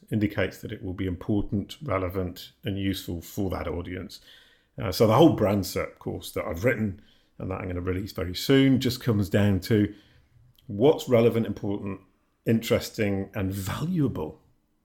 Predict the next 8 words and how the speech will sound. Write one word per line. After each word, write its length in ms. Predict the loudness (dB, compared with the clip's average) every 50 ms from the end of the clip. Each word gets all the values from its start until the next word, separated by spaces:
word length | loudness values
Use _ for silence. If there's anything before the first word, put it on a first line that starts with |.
| _ _ _ _ _ _ _ _ _ _ _ -2
to 100 | 0 2
your 320 | 4 6 6 6 6 4
audience. 760 | 4 2 2 2 2 0 -2 -6 -6 -8 -10 -10 -10 -10 -10 -12 _ _ _ _ _ _ _ _ _ _ _ _ _ _ _ _ _ _ _ _ _ _ _ _ _ _ -4 0
Um, 480 | 2 2 2 2 2 0 -2 -6 -8 -10 _ _ _ 2
Google 280 | 6 6 6 8 6 4
will 80 | 2
show 200 | 2 2 0 0
that. 380 | 2 2 2 2 0 -2 -12